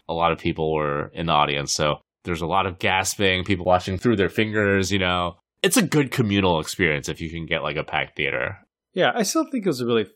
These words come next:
Speaker 2: fun experience.
Speaker 1: Yeah.
Speaker 2: Like I said, I think it is really smart at times, right? There are moments where this
Speaker 1: Yeah.
Speaker 2: movie is very, very smart, and I appreciate that about any
Speaker 1: Yeah.
Speaker 2: movie,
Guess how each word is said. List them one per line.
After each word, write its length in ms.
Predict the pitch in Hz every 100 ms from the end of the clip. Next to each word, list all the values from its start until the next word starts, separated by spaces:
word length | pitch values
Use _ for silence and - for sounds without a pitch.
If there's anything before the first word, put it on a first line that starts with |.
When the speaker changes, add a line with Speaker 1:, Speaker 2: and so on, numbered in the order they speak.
| _
Speaker 2:
fun 180 | 104 98
experience. 840 | 98 - 101 98 101 117 - - _ _ _ -
Speaker 1:
Yeah. 320 | 87 82 67 -
Speaker 2:
Like 180 | 123 117
I 40 |
said, 300 | 104 - 104
I 80 | 104
think 420 | - 160 147 - - _ 147
it 60 | 143
is 240 | 127 113
really 420 | 110 123 135 127
smart 560 | 117 - - 117 98 -
at 120 | 101 -
times, 460 | 104 104 - 123
right? 160 | 123 107
There 140 | 135
are 60 | 139
moments 380 | 117 117 117 -
where 60 |
this 140 | 101 95
Speaker 1:
Yeah. 60 |
Speaker 2:
movie 180 | 113 101
is 120 | 95
very, 420 | 101 101 110 107 101
very 240 | 98 95
smart, 460 | - - 110 95 -
and 140 | 120
I 180 | 113 113
appreciate 680 | 120 - - 110 - 101 98
that 220 | - 101 -
about 340 | 120 110 101 - -
any 360 | 110 104 101 104
Speaker 1:
Yeah. 160 | 78
Speaker 2:
movie, 420 | 73 101 98 -